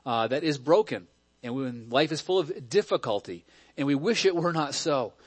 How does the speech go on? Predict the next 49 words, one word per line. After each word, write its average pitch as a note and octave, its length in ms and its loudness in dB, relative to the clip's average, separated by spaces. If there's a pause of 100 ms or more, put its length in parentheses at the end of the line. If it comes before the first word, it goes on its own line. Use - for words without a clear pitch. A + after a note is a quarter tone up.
(280)
And D3+ 100 -8
so, D3 80 -2
Lord, E3+ 140 4
we E3+ 80 2
cry F3+ 280 6
out G#3 200 6
to D#3 80 -6
you A#2+ 120 -4
when A#2+ 100 -8
we C3 80 -4
say, D#3+ 120 0
"Help, D#3+ 440 4 (140)
deliver E3+ 460 4
us." - 440 -4 (800)
So, E3 120 -2
Lord, F3+ 140 6
I D#3+ 120 8
pray F#3+ 240 2
today, D#3 460 4 (340)
uh, A#2+ 80 -2
that C3 80 -4
you C3 80 -4
would A#2+ 100 -6
hear D3 260 0
our A2 180 -4
prayer. E3 520 2 (680)
And C3+ 200 0
Lord, C#3+ 200 4
you C3+ 100 -2
would B2+ 140 -2 (140)
also C3+ 320 0 (180)
teach - 300 0
us E2+ 400 -4
how E3 140 2
to D#3 100 2
pray F#3+ 300 2
better C#3+ 560 2
in B2 100 -8
the C3 80 -6
midst C3+ 240 -2
of C3+ 80 0
our A#2+ 140 4
distress, A2 560 -4
to C#3 100 -10
pray F#3+ 160 4
biblically, E3 680 2
to C3+ 220 -8
honor F#3+ 320 2
you. A2+ 300 -6